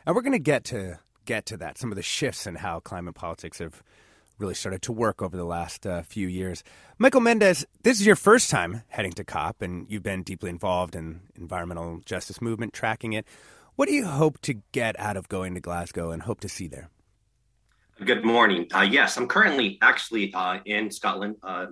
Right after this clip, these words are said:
Speaker 2: today. I got in last night. Uh, I'm really enthusiastic about seeing, um, the, the ways in which N G Os and, um,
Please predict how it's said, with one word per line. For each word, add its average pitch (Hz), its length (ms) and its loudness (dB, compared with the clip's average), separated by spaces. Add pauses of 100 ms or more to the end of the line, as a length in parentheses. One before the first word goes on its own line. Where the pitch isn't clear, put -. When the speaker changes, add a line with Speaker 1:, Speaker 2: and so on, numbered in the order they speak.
Speaker 2:
today. 101 440 2
I 107 120 -8
got 98 180 4
in 95 140 2
last 87 260 0
night. 98 300 -4 (420)
Uh, 123 140 -2
I'm 120 340 2
really 160 300 6
enthusiastic 110 920 0
about 95 380 -2
seeing, 123 680 -4 (180)
um, 98 260 2
the, 110 240 2
the 104 140 -2
ways 107 320 0
in 95 160 -2
which - 260 -4 (240)
N 113 160 -2
G 110 240 0
Os 104 420 -2
and, 90 320 -6
um, 85 380 -4